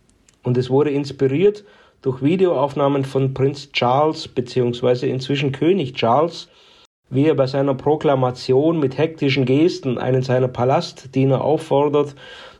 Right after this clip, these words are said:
die Tintenfässer und die Schachtel mit der Tintenfeder wegzuräumen, bevor er sich hinsetzt. Königsbauer.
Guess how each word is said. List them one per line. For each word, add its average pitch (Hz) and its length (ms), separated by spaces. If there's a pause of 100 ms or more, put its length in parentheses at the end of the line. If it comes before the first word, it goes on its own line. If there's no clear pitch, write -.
die 135 80
Tintenfässer 165 720
und 139 200
die 131 80
Schachtel 139 480
mit 131 140
der 123 120
Tintenfeder 139 800
wegzuräumen, 127 880 (340)
bevor 117 380
er 113 80
sich 120 240
hinsetzt. 110 720 (1200)
Königsbauer. 104 920